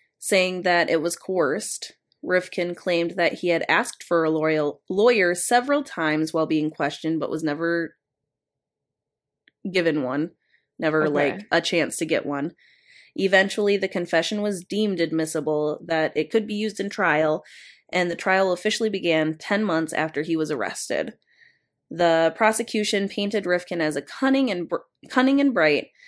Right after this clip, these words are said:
Speaker 1: someone who went to great lengths to hide his crimes, showing that he had appreciation for the gravity of what he had done.
Speaker 2: Mm-hmm.
Speaker 1: Um, he also chose victims that would be harder to, that would take longer to be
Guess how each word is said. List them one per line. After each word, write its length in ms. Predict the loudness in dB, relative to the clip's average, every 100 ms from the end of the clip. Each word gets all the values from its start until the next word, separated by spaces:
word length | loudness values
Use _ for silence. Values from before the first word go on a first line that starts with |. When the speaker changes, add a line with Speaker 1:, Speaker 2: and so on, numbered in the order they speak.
| -20 -2
Speaker 1:
someone 340 | 0 0 -2
who 260 | -2 -2 -2
went 240 | -2 -2
to 100 | -6
great 320 | 0 2 2 0
lengths 340 | -2 -4 -10
to 100 | -8
hide 220 | -2 -2
his 120 | -2 -6
crimes, 460 | -4 0 0 -2
showing 260 | -2 -2 0
that 200 | -2 -2
he 140 | -6 -2
had 340 | 0 0 -2
appreciation 680 | -4 -2 -2 0 -2 -2 -4
for 100 | -4
the 100 | -4
gravity 460 | -2 -2 -2 -2 -2
of 140 | -2
what 140 | -6
he 100 | -2
had 140 | -4 -2
done. 280 | -2 -4 -6 -8
Speaker 2:
Mm-hmm. 360 | -6 -6 -8 -14 _ _ -4
Speaker 1:
Um, 300 | -2 0 -2
he 260 | -2 6
also 600 | 6 6 4 4 4 2
chose 400 | 0 0 0 0
victims 480 | 0 0 0 -2 0
that 160 | 0 -2
would 100 | -2
be 140 | -4
harder 340 | 0 0 0 -4 -2
to, 420 | 2 4 2 0 -6 _ _ _ _ _ _ _ _
that 280 | 4 4 6
would 120 | 2
take 220 | 2 0 2
longer 300 | 0 2 -2
to 220 | -2 -4
be 460 | 0 2 2 -4